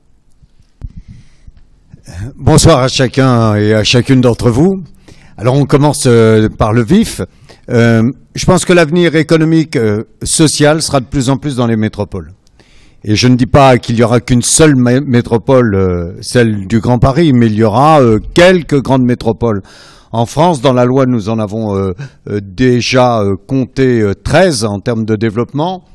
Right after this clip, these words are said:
Mais donc, pour ne pas m'intéresser à toutes et ne pas donner l'impression de vouloir tous les pouvoirs, <laughs> j'ai essayé de décrire ce que pouvait être la métropole du Grand Paris. Pour des raisons économiques, sociales et environnementales,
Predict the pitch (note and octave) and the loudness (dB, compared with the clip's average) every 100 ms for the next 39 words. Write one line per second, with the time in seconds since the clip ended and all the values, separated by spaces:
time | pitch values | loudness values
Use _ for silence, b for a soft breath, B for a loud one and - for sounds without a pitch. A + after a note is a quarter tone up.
0 | _ G2 A2+ C#3 - _ _ _ G#2+ G#2+ | _ -8 -4 -4 -6 _ _ _ -6 -6
1 | G#2+ B2+ A#2+ G#2+ G#2 A2+ A#2+ G#2 - A2 | -4 -2 0 -2 -4 -6 -6 -8 -6 -8
2 | F#2 - F3+ - - b b b b G2 | -8 -6 -6 -6 -20 b b b b -14
3 | F#2+ F#2+ G#2+ G2+ A2+ A2+ G#2 G#2+ - A#2 | -12 -10 -12 -8 -8 -8 -8 -12 -8 -10
4 | G2 G#2 A2+ - F3+ F3 D3 B2 G#2 B2+ | -8 -8 -8 -8 -2 0 0 -4 -6 -2
5 | D#3+ C3+ A#2 - E3 E3 D#3+ D3+ C#3 D#3 | -2 -2 -8 -6 -4 -2 0 0 -2 -6
6 | C#3 B2+ D3 D#3+ B B B - - B2+ | -6 -8 -6 -10 B B B -8 -4 -4
7 | C3+ D3 D3 C#3 B2+ B2+ - B2 C#3+ B2+ | -2 -2 -2 -4 -4 -4 -6 -8 -6 -8
8 | G#2+ G#2 G#2 F2+ D#2+ _ _ C3+ D3+ D3+ | -8 -8 -8 -10 -14 _ _ -4 -2 -2
9 | C3+ E3+ D3 D#3+ D#3+ F3+ - C#3+ - D3 | -2 -2 -2 -2 -2 -6 -6 -8 -6 -8
10 | B2+ A2 G#2+ G2 F#2+ F2+ A#2+ C3+ | -6 -8 -8 -8 -12 -14 -12 -12